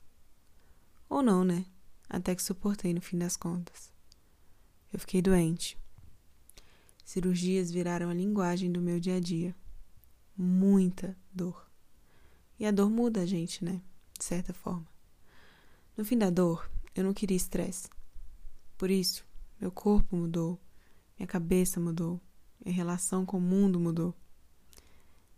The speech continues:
E esse foi um marco. Cheguei aos vinte e cinco com muita expectativa. E aí dois mil e vinte aconteceu. Pra mim, pra todos vocês também.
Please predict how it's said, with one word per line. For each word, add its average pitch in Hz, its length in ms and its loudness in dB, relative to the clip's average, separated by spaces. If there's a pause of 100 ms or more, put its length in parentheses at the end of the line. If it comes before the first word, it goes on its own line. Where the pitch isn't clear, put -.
(180)
E 190 120 4
esse 185 180 2
foi 202 120 0
um 226 80 2
marco. 170 480 0 (1400)
Cheguei 190 320 2
aos 196 100 4
vinte 185 200 2
e - 20 -4
cinco 185 300 -2
com 214 140 -2
muita 185 560 4
expectativa. 170 1000 -6 (1300)
E 190 40 -2
aí 185 140 2
dois 185 180 0
mil 202 140 4
e 196 40 2
vinte 180 260 -2
aconteceu. 180 640 -4 (1120)
Pra 190 180 2
mim, 180 320 2 (760)
pra 208 120 -2
todos 208 280 0
vocês 175 320 -4
também. 170 360 -2